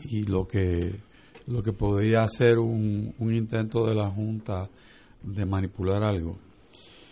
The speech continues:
Que no estamos hab-, hablando aquí de que hubo una conferencia de prensa en que el fiscal de distrito que fuera,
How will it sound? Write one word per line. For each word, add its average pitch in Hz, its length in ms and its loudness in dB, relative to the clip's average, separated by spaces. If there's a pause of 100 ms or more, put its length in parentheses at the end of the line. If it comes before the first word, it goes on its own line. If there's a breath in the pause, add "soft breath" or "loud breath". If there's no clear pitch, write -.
(1500 loud breath)
Que 127 180 4
no 139 160 2
estamos 185 480 4
hab-, 175 180 -2
hablando 143 640 4
aquí 147 420 4
de 117 260 0
que 107 220 4
hubo 120 200 6
una 135 220 2
conferencia 120 680 2
de 120 60 -2
prensa 110 600 0 (760 soft breath)
en 110 340 -2
que 95 640 0
el 98 280 -4
fiscal 117 1000 0 (300)
de 107 120 -2
distrito 110 720 0 (120)
que 101 100 -2
fuera, 113 400 2